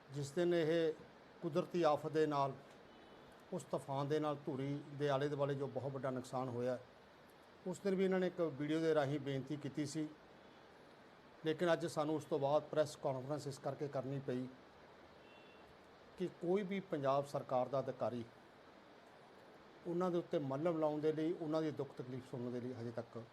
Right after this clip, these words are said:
ਧੂਰੀ ਸ਼ਹਿਰ ਦੇ ਵਿੱਚ ਨਹੀਂ ਆਇਆ। ਅਸੀਂ ਸੀ ਐਮ ਮਾਨ ਸਾਹਿਬ ਨੂੰ ਬੇਨਤੀ ਕਰਦੇ ਹਾਂ ਕਿ ਤੁਸੀਂ ਪੰਜਾਬ ਦੇ ਸੀ ਐਮ ਬਾਅਦ ਦੇ ਵਿੱਚੋਂ ਪਹਿਲਾਂ ਤੁਸੀਂ ਧੂਰੀ ਇਲਾਕੇ ਦੇ ਐਮ ਐਲ ਏ ਹੋ, ਜਿਨ੍ਹਾਂ ਲੋਕਾਂ ਨੇ ਬਹੁਤ ਵੱਡਾ ਫਤਵਾ ਦੇ ਕੇ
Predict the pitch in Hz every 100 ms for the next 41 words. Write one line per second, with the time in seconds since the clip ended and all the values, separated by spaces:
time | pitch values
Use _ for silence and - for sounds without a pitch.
0 | - 160 127 120 131 120 117 117 107 117
1 | 107 92 - - - - - - - -
2 | - - - - - - 156 147 185 190
3 | 196 196 - - - - - - 165 170
4 | 156 147 147 - 160 151 139 135 131 143
5 | 143 123 135 143 147 - - - - 175
6 | 170 139 185 160 143 143 151 165 143 165
7 | 156 135 156 151 139 135 135 135 - -
8 | - - - - - - - - 165 175
9 | 170 147 156 151 160 139 147 139 131 147
10 | 139 139 135 143 147 156 143 147 135 127
11 | 135 131 127 - - 196 208 165 131 139
12 | 127 127 131 127 123 131